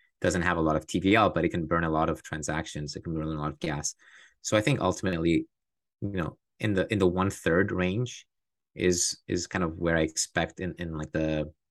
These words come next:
ten-year horizon to see eth.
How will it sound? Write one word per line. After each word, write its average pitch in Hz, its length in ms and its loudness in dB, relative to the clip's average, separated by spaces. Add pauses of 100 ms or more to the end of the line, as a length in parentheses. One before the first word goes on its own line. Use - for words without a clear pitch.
(180)
ten-year 87 320 0
horizon 82 560 0 (580)
to 90 100 -2
see 87 360 0
eth. 147 200 -2